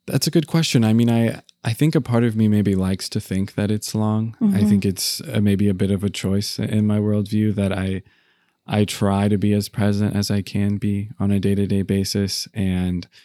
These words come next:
Speaker 1: I, I try to stay in, in the journey,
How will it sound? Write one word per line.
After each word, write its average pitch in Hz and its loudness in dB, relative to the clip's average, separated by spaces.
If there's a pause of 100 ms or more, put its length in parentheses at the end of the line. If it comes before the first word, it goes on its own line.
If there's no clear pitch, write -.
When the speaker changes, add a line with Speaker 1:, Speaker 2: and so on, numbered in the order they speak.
(420)
Speaker 1:
I, 95 -4
I - 0
try 98 -2
to 98 0
stay 95 -2
in, 95 -4 (220)
in 101 2
the 101 2
journey, 98 0